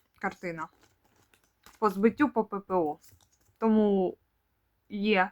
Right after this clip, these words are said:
такі думки про відновлення обстрілів. Знову ж таки, вони до кінця ще не втілені, тому що тут багато питань.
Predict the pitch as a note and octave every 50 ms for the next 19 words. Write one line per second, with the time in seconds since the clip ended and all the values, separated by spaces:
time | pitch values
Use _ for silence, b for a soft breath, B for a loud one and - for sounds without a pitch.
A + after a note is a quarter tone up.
0 | - _ _ G#3+ A3 - - G3 F3 G3 F#3 F3 F3+ - _ F#3+ F#3 G3 A3+ C4+
1 | C4 - _ _ _ F#3 F3+ G3 G3 G#3 A#3 C4+ B3 A#3 G#3+ F3 E3 E3+ F3+ F#3+
2 | G3 G#3 A3 G#3+ G#3+ A3 - - - G#3+ F#3+ E3+ - _ _ - E3+ E3+ E3 E3
3 | _ _ - G#3 A#3+ C#4 D#4+ D4+ - - C4 A#3+ - F#3 E3+ F3+ F3+ G3 A3+ G3+
4 | A#3 A3+ - - F#3+ F#3+ F#3+ - - - F#3 F#3+ A3 A#3 A3+ - - A3+ G3+ G3+
5 | G#3+ G#3+ A3 - b b b b b b b b b b b b b _ _ _
6 | _ - G#3+ A3 B3 C4+ C#4+ D4+ D#4 D#4 D4 - A#3+ A3 G#3 A3 B3+ B3 - -
7 | C4+ - C4 A#3 G3 G3+ G3+ F#3+ G#3 A3+ A3 - G3 - G#3 - _ D3+ C#3 C3
8 | B2